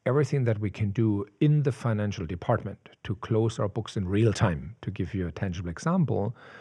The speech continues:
what does that do? That saves a lot of time and effort they do with their standard tasks. So where would you invest it? You would exactly invest it. The controller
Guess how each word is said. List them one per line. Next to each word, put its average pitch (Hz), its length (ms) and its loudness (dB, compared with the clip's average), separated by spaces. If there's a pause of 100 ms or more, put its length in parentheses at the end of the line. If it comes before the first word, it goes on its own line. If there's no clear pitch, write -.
(360)
what 139 340 2
does 117 200 2
that 98 200 -2
do? 117 340 4
That 90 220 -4
saves 107 540 -2
a 107 40 -6
lot 101 420 -2
of - 300 -10
time 107 380 -2
and 98 100 -6
effort 110 420 -4
they 92 120 -4
do 107 220 2
with 104 280 0
their 90 140 -4
standard 92 400 -6
tasks. - 480 -8
So - 160 -4
where 110 200 2
would 113 220 2
you 98 60 -2
invest 117 400 -2
it? 101 100 -6
You 95 80 -4
would 98 160 -6
exactly 101 560 -6
invest 117 300 -4
it. - 80 -14
The - 60 -8
controller 117 880 -2